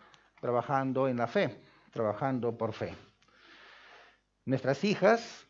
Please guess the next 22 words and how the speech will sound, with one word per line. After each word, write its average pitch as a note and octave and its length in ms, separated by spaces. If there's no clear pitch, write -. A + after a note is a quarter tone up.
eh, A#2+ 520
son D3+ 160
nuestros C#3+ 320
aliados. A2+ 480
El C#3+ 100
ministerio D3 640
nuestro D#3+ 540
somos, D3+ 600
consta F3 440
de A2+ 140
seis F3+ 360
personas, A#2+ 540
seis D#3+ 320
personas. G#2 560
Y C3+ 260
bueno, C#3 400
al A#2 140
final D3+ 580
quizás C#3 380
quedaremos C3+ 500
dos F3 220
nomás. A2+ 400